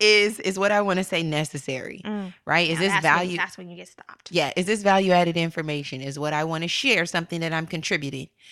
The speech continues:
Speaker 1: Am I contributing to this person's overall
Speaker 2: Am I
Speaker 1: wellness?
Speaker 2: sharing the black girl bravado? No? Okay, then let me not. 'Cause it's not value-added.
Speaker 1: No, what?
Speaker 2: That's what I would be saying. If I'm not sharing anything positive like the black girl bravado,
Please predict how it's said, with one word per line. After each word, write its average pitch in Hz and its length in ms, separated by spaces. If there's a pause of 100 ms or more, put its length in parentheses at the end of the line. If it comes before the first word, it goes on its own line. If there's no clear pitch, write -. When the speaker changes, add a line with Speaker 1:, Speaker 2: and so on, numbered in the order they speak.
(220)
Speaker 1:
Am 147 100
I 165 80
contributing 247 580
to 220 120
this 202 140
person's 196 320
overall 180 360 (140)
Speaker 2:
Am 170 180
I 170 100
Speaker 1:
wellness? 185 120
Speaker 2:
sharing 370 260
the 359 80
black 339 220
girl 330 80
bravado? 294 400
No? 277 240
Okay, 269 240
then 262 160
let 269 100
me 277 100
not. 233 280 (840)
'Cause 233 100
it's 240 120
not 254 200
value-added. 214 600 (680)
Speaker 1:
No, 202 220
what? 294 540 (300)
Speaker 2:
That's 240 180
what 240 140
I 254 140
would 233 80
be 226 100
saying. 226 340 (100)
If 208 140
I'm 262 160
not 269 160
sharing 269 260
anything 262 360
positive 269 480
like 262 180
the 277 60
black 262 280
girl 262 120
bravado, 262 680